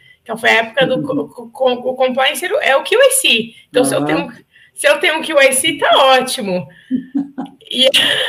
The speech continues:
Speaker 1: <laughs> aí a gente vai amadurecendo, né? É um avanço, já é uma
Speaker 2: Uhum.
Speaker 1: coisa.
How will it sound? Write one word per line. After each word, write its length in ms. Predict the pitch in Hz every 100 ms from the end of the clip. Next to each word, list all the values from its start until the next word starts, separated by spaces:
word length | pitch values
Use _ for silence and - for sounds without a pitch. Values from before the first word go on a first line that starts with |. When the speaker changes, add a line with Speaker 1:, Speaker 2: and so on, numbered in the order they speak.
| -
Speaker 1:
<laughs> 480 | 302 285 - - -
aí 220 | 311 -
a 80 | 330
gente 200 | 330 339
vai 120 | 339
amadurecendo, 880 | 330 302 - 440 - 262 240 202 208
né? 220 | 226 226
É 40 |
um 100 | 214
avanço, 520 | 285 330 247 208 - 190
já 100 | 196
é 60 |
uma 200 | 208 247
Speaker 2:
Uhum. 100 | 247
Speaker 1:
coisa. 440 | 233 202 190 190